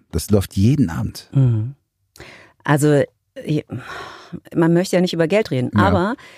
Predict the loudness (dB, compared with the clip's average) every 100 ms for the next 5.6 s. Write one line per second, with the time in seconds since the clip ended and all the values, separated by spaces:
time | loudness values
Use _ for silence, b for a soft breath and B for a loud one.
0 | B -4 -2 -2 0 2 0 -2 -2 -2
1 | -2 -4 -4 -2 -2 0 2 2 2 0
2 | 0 -6 -4 -2 0 0 -2 -4 -2 0
3 | 2 0 0 -2 -4 -2 -4 -2 0 2
4 | 2 0 -2 -2 0 0 0 -4 -6 -4
5 | -2 0 -2 -4 -6 -8